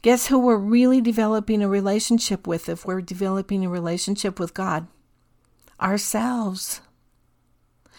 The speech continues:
We're developing a relationship with ourselves. Holmes says, "It has been written that the truth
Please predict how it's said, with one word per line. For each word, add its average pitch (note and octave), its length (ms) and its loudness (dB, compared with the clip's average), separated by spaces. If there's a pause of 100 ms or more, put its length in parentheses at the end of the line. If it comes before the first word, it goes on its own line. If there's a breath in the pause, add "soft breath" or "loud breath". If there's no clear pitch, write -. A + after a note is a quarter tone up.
(240 loud breath)
We're B3+ 120 6
developing B3 720 6
a C#4 60 4
relationship G#3+ 840 2
with F3 420 0
ourselves. F#3+ 1000 -2 (2000 loud breath)
Holmes C4 360 6
says, E3 540 4 (420 loud breath)
"It G#3+ 120 2
has G#3 160 2
been C#4+ 320 4
written E3 400 2
that F#3+ 180 -2
the G3 80 -2
truth D4+ 480 2